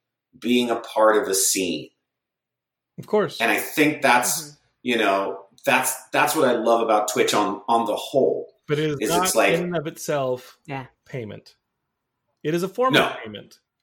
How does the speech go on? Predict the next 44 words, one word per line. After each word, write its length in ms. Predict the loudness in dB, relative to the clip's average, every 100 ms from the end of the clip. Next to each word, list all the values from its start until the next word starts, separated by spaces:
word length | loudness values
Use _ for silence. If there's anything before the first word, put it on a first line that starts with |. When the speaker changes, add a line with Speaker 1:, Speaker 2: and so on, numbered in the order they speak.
| _ _ -4
Speaker 1:
Yeah. 320 | 0 0 -2 -10 _
Speaker 2:
An 100 | -10
audience 440 | -6 -4 -2 -2 -2
aggregate 420 | -2 -2 -4 -4
is 160 | -6 -6
a 60 |
form 280 | -6 -4 -2
of 120 | -4
payment, 380 | -4 -6 -6 -10 -16 -14
but 140 | -12
it 100 | -8
is 180 | -8 -6
not 340 | -6 -6 -6
Speaker 1:
Yeah. 140 | -10 -14 _ _ _ -16
Speaker 2:
unless 240 | -12 -2
Speaker 1:
Yeah. 160 | -2 -2 -4
Speaker 2:
you 80 | 4
Speaker 1:
But, 140 | 6
like, 300 | 8 6 2 0
I'm 160 | 2
in 80 | 4
the 80 | 2
studio 400 | 2 0 4 6
right 220 | 6 2
now 160 | 2 0
recording 360 | 0 0 0 0
some 160 | -2
stuff, 340 | 0 2 2 0
and 120 | -2 -2
it's 160 | -2 -8 _ _ _
all, 340 | 2 4 4 2
and 140 | -2
then 80 | -2
it's 100 | -4
all 240 | 0 4 4
covered 320 | 2 0 0
by 80 | -2
Twitch. 480 | -4 -6 -6 -14 -16 _
Speaker 2:
What 220 | -4 -2
you 100 | 0
recording? 300 | -2 0 2
Speaker 1:
Donation, 360 | 4 2 0 -4 -10 -4
donate, 200 | 0 -2 -2
donations. 380 | -2 -2 -2 -6